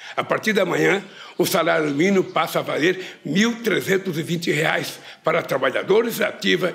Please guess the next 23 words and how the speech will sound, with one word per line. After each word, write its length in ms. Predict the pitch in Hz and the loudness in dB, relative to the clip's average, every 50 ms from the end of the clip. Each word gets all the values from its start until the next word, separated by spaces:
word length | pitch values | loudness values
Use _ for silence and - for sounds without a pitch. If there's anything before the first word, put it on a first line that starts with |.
| - - - | -6 -4 -2
e 60 | 180 | -2
aposentados 800 | 175 170 - 170 160 139 151 143 - - 165 170 143 131 131 123 | -2 0 -2 -4 -2 -2 -2 -4 -2 0 -2 -2 -2 -4 -8 -10
e 40 | 139 | -10
pensionistas. 800 | - - - - - - - - 196 208 - - - - - - _ _ _ _ _ _ - - - - | -8 -8 -10 -8 -8 -8 -8 -8 -8 -10 -10 -10 -10 -14 -14 -18 _ _ _ _ _ _ -20 -18 0 4
É 60 | 285 | 4
um 100 | 294 285 | 6 6
aumento 280 | 254 226 226 226 220 | 4 4 2 0 0
pequeno, 520 | - - 247 - - 208 202 196 175 143 - - - - - | -2 -4 -4 0 0 0 0 2 0 -2 -6 -10 -18 -4 -2
mas 160 | 180 180 170 | 0 0 0
real, 440 | - 202 156 - - 78 64 - - - - - - - - | 0 -2 -2 0 -2 -2 -4 -6 -12 -20 -20 -20 -18 -8 -4
acima 380 | - - - - 214 208 214 202 | -4 -4 0 0 2 2 2 2
da 80 | 196 | 2
inflação, 540 | 202 175 - 196 156 - - - 175 - - - - - - - | 0 0 0 -2 -2 0 -2 -4 -4 -4 -8 -10 -14 -14 -4 -2
pela 180 | 180 180 175 165 | 0 0 0 0
primeira 380 | - 165 156 175 190 196 196 | 0 -2 0 0 2 2 0
vez 260 | 170 151 160 156 151 | 0 0 -2 -2 -2
depois 320 | 143 156 143 - - 120 101 | -2 -4 -6 -4 -4 -6 -6
de 100 | - 139 | -6 -8
seis 300 | - - 131 127 - - | -4 -2 -4 -4 -4 -6
anos. 400 | - - - - - - - - _ - - - - - | -8 -8 -8 -10 -14 -18 -20 -20 _ -18 -16 -16 -8 -2
Nos 140 | - 151 - | 0 0 2
próximos 500 | - 208 226 - - 220 208 190 - 135 | 2 2 2 2 0 0 0 -2 -2 0
dias, 320 | 151 180 196 208 202 - | 0 2 2 2 0 -4